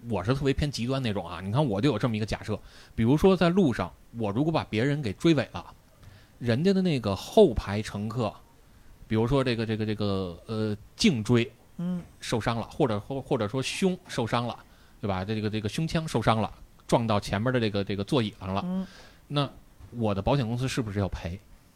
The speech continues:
Speaker 2: 是啊，因为你撞的呀。
Speaker 1: 对吧？但是如果咱返回头来再说，
Speaker 2: 他没系安全带，因为。
Speaker 1: 对，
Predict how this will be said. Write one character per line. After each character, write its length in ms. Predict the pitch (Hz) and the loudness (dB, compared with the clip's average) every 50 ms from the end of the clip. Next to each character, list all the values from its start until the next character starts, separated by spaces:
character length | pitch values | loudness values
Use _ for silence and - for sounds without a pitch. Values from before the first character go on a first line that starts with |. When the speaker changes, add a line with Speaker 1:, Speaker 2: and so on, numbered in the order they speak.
| - - - | -20 -20 -16
Speaker 2:
是 160 | - - 240 | -10 -6 -2
啊， 160 | 185 185 180 | -2 -2 -2
因 100 | 175 190 | -2 -2
为 80 | 208 214 | -2 -2
你 100 | 202 156 | -2 -2
撞 240 | 147 190 202 196 165 | -2 -2 -2 -2 -4
的 60 | 151 | -6
呀。 100 | 143 156 - - | -8 -12 -12 -6
Speaker 1:
对 80 | - 156 | -2 0
吧？ 160 | 131 104 107 - | 0 0 0 2
但 160 | - 226 220 | 2 4 4
是 300 | 202 - - 202 156 120 | 4 4 4 4 4 4
如 180 | 120 131 139 185 | 2 2 4 6
果 140 | 190 156 123 | 6 6 6
咱 180 | - 131 156 | 4 2 2
返 300 | 160 - - - 104 101 | 2 -2 -4 -4 -4 0
回 160 | 90 104 123 | 2 2 2
头 200 | 143 127 131 135 | 4 4 4 2
来 120 | 135 117 117 | 4 2 2
再 200 | - - 180 143 | 0 0 0 2
说， 20 | |
Speaker 2:
他 60 | 107 220 | 2 2
没 120 | 226 233 | 4 4
系 120 | 226 220 214 | 6 6 6
安 120 | 208 226 | 4 4
全 120 | 233 226 | 0 0
带， 180 | 226 247 214 165 | 0 0 0 -2
因 100 | 147 131 | -2 -2
为。 80 | 120 120 | 2 8
Speaker 1:
对， 220 | 214 196 175 143 | 8 8 8 8